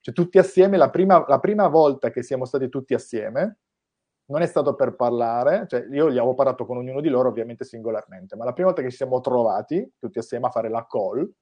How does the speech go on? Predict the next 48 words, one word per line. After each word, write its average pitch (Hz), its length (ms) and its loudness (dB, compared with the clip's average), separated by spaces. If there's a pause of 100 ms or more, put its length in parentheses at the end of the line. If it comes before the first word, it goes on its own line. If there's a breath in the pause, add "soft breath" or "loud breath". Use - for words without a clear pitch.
(120)
abbiamo - 260 -8
giocato. - 360 -18 (540)
Ed - 140 -10
è 135 60 -4
stato 131 240 -2
molto 139 240 -4
divertente, 123 640 -4
mi 117 100 -6
ricordo 117 300 -4
appunto 120 240 -8
anche 127 140 -6
com'è 123 180 -6
finita 127 420 -6
con 120 140 -8
Fabio 120 260 -2
che 123 100 -6
lanciava 117 360 -2
sto 110 640 -4 (280)
barile 123 440 0
esplosivo 131 720 -2
contro 131 260 -4
i - 40 -2
nemici 131 340 -8
che 127 80 0
poi 135 120 -4
saltavano 127 420 -2
in 123 120 -8
aria, 143 240 2
le 127 160 0
risate, 135 460 0
"Ah, 214 160 2
che 214 140 -2
bello 208 300 2
come 196 200 0
dei 196 120 8
barili, 190 400 4
dei 160 140 0
barili 180 480 -2
di 170 80 -8
bowling", 160 480 2
no? 151 140 -4
Ci 147 80 -6
siamo 135 180 -8
divertiti 131 280 -8
un 135 100 -14
casino. 113 320 -8 (520)
E 190 260 2
<laughs> 190 540 2